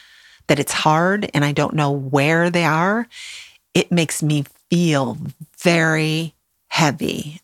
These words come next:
and frustrated. Yeah, that would be the overwhelming feeling that's produced by those thoughts that it's hard to find clients. Okay, so have you identified the feeling? Have you thought about a time when you've had that thought?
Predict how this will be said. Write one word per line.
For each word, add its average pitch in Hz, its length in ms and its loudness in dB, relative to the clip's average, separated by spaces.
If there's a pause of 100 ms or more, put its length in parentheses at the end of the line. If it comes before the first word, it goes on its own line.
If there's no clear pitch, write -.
and 151 160 0
frustrated. - 920 -4 (1000)
Yeah, 120 420 -2 (160)
that 185 180 6
would 208 100 4
be 208 120 2
the 180 120 4
overwhelming 147 680 0
feeling - 500 -4 (160)
that's 139 240 0
produced 143 420 -2
by 139 120 0
those 135 220 -4
thoughts - 340 -4
that 143 140 -4
it's - 220 -6
hard 131 240 -2
to - 60 -6
find 135 220 -2
clients. - 540 -6 (560)
Okay, - 260 -2 (300)
so - 140 2
have 180 200 2
you 208 220 2
identified 185 640 0
the 180 60 -4
feeling? 139 420 -2
Have 156 160 -2
you 156 60 -2
thought 170 280 2
about 180 200 0
a 175 60 -4
time 170 460 0 (520)
when 156 180 2
you've 190 140 0
had 165 180 0
that 165 180 -2
thought? 139 320 0